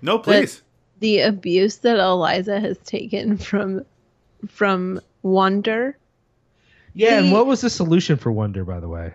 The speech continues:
Speaker 2: <laughs> Like, no one ever addresses the fact that she has literal holes in her chin from
Speaker 3: Yeah.
Speaker 2: this cat, and she still loves it.
Speaker 3: Right.
Speaker 1: Yeah, it's a really strange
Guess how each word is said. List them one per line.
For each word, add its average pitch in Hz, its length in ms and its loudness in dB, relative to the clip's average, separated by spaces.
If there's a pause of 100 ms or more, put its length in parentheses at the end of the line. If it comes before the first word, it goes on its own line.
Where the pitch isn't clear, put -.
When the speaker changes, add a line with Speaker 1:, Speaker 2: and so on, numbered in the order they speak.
(280)
Speaker 2:
<laughs> 330 100 4 (160)
Like, 269 260 -4
no 277 280 -2
one 339 220 -2
ever 320 260 0
addresses 254 520 -2
the 262 180 -2
fact 247 280 -4
that 208 200 0 (100)
she 269 360 -2
has 320 300 2
literal 233 460 0
holes 208 380 -2
in 208 160 -4
her 202 180 -4
chin 190 760 -2 (280)
from 208 140 2
Speaker 3:
Yeah. 202 120 4
Speaker 2:
this 196 260 2
cat, 190 480 -4 (240)
and 254 120 -2
she 269 260 0
still 233 600 0
loves 208 500 2
it. 165 300 -4 (300)
Speaker 3:
Right. 117 300 -16
Speaker 1:
Yeah, 165 300 2
it's 190 200 8
a 202 60 6
really 294 200 6
strange 185 580 4